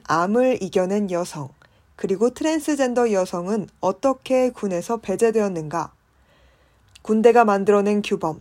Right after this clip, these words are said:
군대가 받아들이는 작은 따옴표 열고, 온전한, 작은 따옴표 닫고,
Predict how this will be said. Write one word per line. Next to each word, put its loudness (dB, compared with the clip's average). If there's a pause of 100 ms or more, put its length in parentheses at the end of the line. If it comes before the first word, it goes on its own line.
(500)
군대가 4
받아들이는 0 (380)
작은 -2
따옴표 0
열고, 0 (560)
온전한, 0 (520)
작은 -2
따옴표 -2
닫고, -8